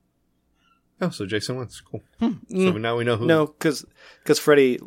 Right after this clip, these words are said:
Speaker 3: winks at the camera wha-, wha-,
Speaker 1: <laughs>
Speaker 3: after he's decapitated. So <laughs>
Speaker 2: Mm.
Speaker 3: Jason wins, but Freddy's also still alive. Uh, I was gonna say the weird part is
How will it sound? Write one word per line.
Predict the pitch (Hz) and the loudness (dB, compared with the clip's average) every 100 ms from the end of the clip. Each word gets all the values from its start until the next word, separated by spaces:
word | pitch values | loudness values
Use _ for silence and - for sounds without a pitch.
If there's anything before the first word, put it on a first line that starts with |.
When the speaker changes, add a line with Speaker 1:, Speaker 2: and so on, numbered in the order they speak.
| - | -10
Speaker 3:
winks | 123 117 123 - | -6 -2 -2 -4
at | |
the | 107 | -10
camera | - 92 90 92 - - - | -8 -10 -10 -16 -18 -20 -12
wha-, | 107 101 | -8 -4
wha-, | 113 - - | -6 -6 -10
Speaker 1:
<laughs> | 98 | -8
Speaker 3:
after | 110 - | -8 -8
he's | 95 | -12
decapitated. | - 98 90 - 95 95 | -12 -12 -14 -16 -16 -10
So | - 127 | 0 10
<laughs> | - 226 - - - - _ _ _ | 10 12 8 6 -2 -16 _ _ _
Speaker 2:
Mm. | 117 117 110 - _ _ _ _ _ | -14 -12 -12 -18 _ _ _ _ _
Speaker 3:
Jason | 151 156 156 | 2 2 0
wins, | 156 151 139 | 2 0 -2
but | 123 | -2
Freddy's | 120 107 104 98 98 | -2 -4 -6 -8 -12
also | 90 - 98 98 | -14 -16 -16 -16
still | - 95 | -14 -14
alive. | 87 - - _ _ _ _ _ | -14 -18 -20 _ _ _ _ _
Uh, | 123 123 | -4 0
I | 131 | 0
was | 123 | -2
gonna | 127 | -4
say | 123 | -4
the | 110 | -2
weird | 117 - | -4 -4
part | 110 | -4
is | 104 104 - | -4 -6 -10